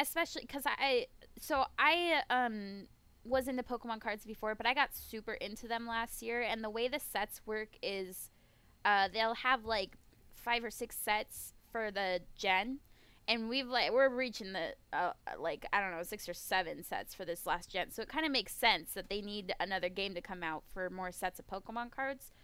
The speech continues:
It kind, like, the correlation makes sense. So I'm okay with that. I just hope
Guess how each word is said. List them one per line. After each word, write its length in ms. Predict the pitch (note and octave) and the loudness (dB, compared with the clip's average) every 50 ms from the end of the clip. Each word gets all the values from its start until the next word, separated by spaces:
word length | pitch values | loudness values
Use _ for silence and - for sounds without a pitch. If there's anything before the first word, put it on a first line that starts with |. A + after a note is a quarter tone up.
| - - - - | -20 -20 -4 2
It 180 | - A#3 A#3+ - | 4 4 4 4
kind, 300 | C4+ D4 D4+ B3+ A3 A#3 | 4 4 4 4 4 4
like, 160 | C4 B3+ A3+ | 2 2 2
the 60 | - | -2
correlation 580 | A#3 - D#4 C#4+ C4+ B3 A3+ G#3+ G3+ - G3+ F3+ | -4 0 2 2 4 4 2 0 0 -2 -6 -8
makes 180 | F3 E3 - - | -8 -10 -8 -8
sense. 200 | E3+ - - - | -8 -8 -6 -4
So 200 | - G#3+ G3 F3+ - - - - - - - | -2 -2 -2 -2 -4 -10 -20 -20 -20 4 12
I'm 160 | - B3+ D#4 A4+ B4+ | 12 12 12 12 10
okay 200 | E4 - E4 D4+ D4+ | 4 2 0 0 0
with 160 | D4+ D#4 - | 0 0 2
that. 240 | - D4 D4 D#4 D#4 - | 6 8 8 8 8 6
I 120 | - C#4+ | 4 2
just 200 | C4 B3+ B3+ - - | 2 0 -4 -6 -8
hope 320 | - - E4 D#4 D#4 D4+ | -4 0 2 2 2 0